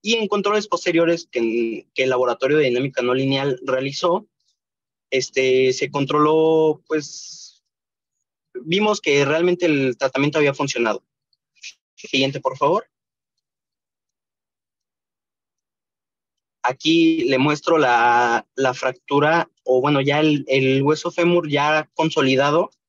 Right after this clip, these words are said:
con el hueso, bueno, ar-, articulado también con el hueso coxal. Y si lo pueden ver, ya no se ve la fractura. Es una fractura que se curó totalmente. Eh, quedó un, como un tipo de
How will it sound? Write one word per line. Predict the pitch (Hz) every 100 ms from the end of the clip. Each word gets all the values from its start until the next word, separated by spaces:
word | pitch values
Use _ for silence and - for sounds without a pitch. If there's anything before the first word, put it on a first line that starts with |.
| _ _ _ _ _ _ _ _
con | 123 127 123
el | 123
hueso, | 127 135 156 147 135 127 123 120 110
bueno, | 185 160 135 _
ar-, | 135 131 113
articulado | 135 139 - - 135 143
también | 143 131 135
con | 143
el | 127
hueso | 131 131 -
coxal. | 156 - 175 202 _ _ _ _ _ _ _ _ -
Y | 185 202 208 208 -
si | - -
lo | 143
pueden | 143 185 185
ver, | 185 185 180
ya | 151 156
no | 175
se | 170 156
ve | 156
la | 156
fractura. | 135 127 _ 131 113 - _ _
Es | 147 143
una | 170 165
fractura | - 160 147 147
que | 127
se | - 127
curó | 131 131 143
totalmente. | 143 139 127 139 135 147 143 175 - _ _ _ _ _ _ _ _ -
Eh, | 127 127 123 123 - _ _
quedó | 151 160
un, | 196 220 233 226 202 151 131 123 - -
como | 147 143
un | 170
tipo | 185 - 185
de | 170 135 113 110 -